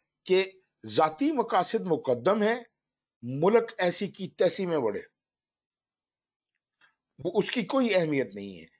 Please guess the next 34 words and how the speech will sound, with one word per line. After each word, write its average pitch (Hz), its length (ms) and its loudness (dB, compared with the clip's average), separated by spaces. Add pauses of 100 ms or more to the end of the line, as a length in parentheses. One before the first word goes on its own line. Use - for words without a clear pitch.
(140)
तो 180 80 -6
मेरा 233 200 0
मतलब 233 320 -2
है, 214 60 2
हमने 160 400 0
तो 185 120 2
recipe 165 560 0
to 185 120 0
disaster 120 540 0 (420)
वैसे 131 240 2
ही 196 260 0
उठाई 127 280 0
हुई 104 180 -4
है 95 60 -4
अपने 95 220 -10
सर 92 180 -10
के 95 140 -12
ऊपर, 85 240 -14 (420)
और 151 120 2 (460)
हमारे 123 360 2
इदारों 139 480 4
की 156 340 -2 (280)
तबाही 139 420 4
की 175 160 -8
भी 180 120 -6
यही 170 340 2
वजह 147 220 4
है। - 120 -12 (1400)
Nobody 233 580 4
is - 40 -6
sincere 170 600 -2
with 135 380 -6
the 123 100 -6
इदारा। 110 440 0